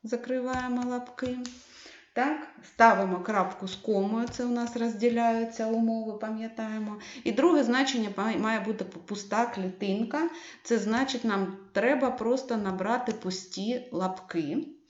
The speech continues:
Дивимося, здається, дужки у нас все вірно, натискаємо Enter і копіюємо формулу.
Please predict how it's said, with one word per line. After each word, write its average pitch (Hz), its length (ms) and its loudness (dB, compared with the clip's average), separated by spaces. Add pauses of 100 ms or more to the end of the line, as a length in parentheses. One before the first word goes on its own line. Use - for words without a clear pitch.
(260)
Дивимося, 185 580 2
здається, 185 600 -2
дужки 190 560 -4
у 170 120 0
нас 170 340 -2
все 175 340 -4
вірно, 240 640 0 (120)
натискаємо 196 1000 -4 (200)
Enter 269 420 0 (680)
і 277 260 4
копіюємо 196 1040 0
формулу. 277 1120 4